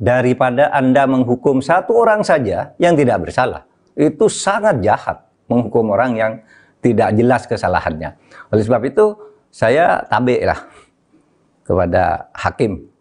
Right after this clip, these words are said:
yang telah memutus pra peradilan dengan, ya, dengan berani, jujur,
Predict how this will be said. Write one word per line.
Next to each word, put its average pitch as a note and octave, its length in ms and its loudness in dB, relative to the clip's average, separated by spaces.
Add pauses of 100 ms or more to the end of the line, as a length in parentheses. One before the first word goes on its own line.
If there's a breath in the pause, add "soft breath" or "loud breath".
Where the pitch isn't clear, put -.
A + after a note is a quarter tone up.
(140)
yang E2+ 400 -4 (160)
telah E2+ 160 2
memutus F#2 480 -2
pra G2 160 0
peradilan F2+ 720 -2
dengan, F2 400 -4 (480 loud breath)
ya, A2+ 160 2
dengan G#2+ 240 0
berani, B2 480 2
jujur, B2+ 400 0